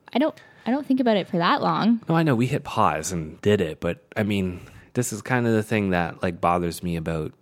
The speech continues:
Speaker 2: like, new animations that come out. It's like you get too caught up in which famous actor is this now that did this voice instead of, uh,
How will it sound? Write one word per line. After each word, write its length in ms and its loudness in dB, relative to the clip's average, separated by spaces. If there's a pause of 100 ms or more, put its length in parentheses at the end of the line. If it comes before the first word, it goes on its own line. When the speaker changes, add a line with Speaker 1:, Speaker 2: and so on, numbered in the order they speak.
(240)
Speaker 2:
like, 340 -6
new 180 2
animations 760 -2
that 140 -6
come 180 -8
out. 260 -8 (140)
It's 160 -14
like 180 -12
you 80 -8
get 220 -2
too 160 -4
caught 280 -2
up 200 -4
in 160 -6 (100)
which 220 -4
famous 360 0
actor 340 0
is 180 0
this 220 -4
now 340 -4
that 240 -8 (140)
did 180 -2
this 160 -6
voice 560 -2 (580)
instead 420 -4
of, 280 -6
uh, 340 -4